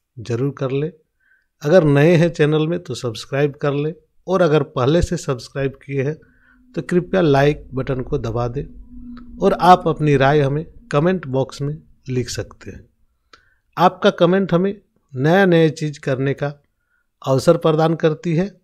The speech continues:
और इस नए क्लेवर और नए फ्लेवर के साथ आप लोगों के सामने नए-नए तरीकों से, ताकि आपको ज़्यादा से ज़्यादा नॉलेज मिल सके, यह काम अपना क्लासरूम कर रही है।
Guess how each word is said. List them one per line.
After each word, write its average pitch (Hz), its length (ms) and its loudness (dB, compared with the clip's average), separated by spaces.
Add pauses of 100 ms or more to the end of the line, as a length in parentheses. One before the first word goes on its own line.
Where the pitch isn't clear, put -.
(100)
और 147 400 2 (600)
इस 170 200 -2
नए 196 300 8
क्लेवर 151 580 -2
और 147 240 -10
नए 151 260 2
फ्लेवर 139 460 -4
के 139 160 -4
साथ 139 200 -2 (600)
आप 143 180 -4
लोगों 135 240 -4
के 131 140 -10
सामने 120 500 -8 (540)
नए-नए 165 560 2
तरीकों 147 680 -2
से, - 160 -6 (880)
ताकि 160 460 -4
आपको 139 500 -4 (560)
ज़्यादा 151 320 2
से 147 160 -2
ज़्यादा 135 320 -2
नॉलेज 127 380 -2
मिल 139 180 -2
सके, 160 320 -8 (800)
यह 175 140 4
काम 127 400 -4 (100)
अपना 160 240 -4
क्लासरूम 123 520 -4
कर 117 220 -6
रही 101 280 -6
है। 95 200 -16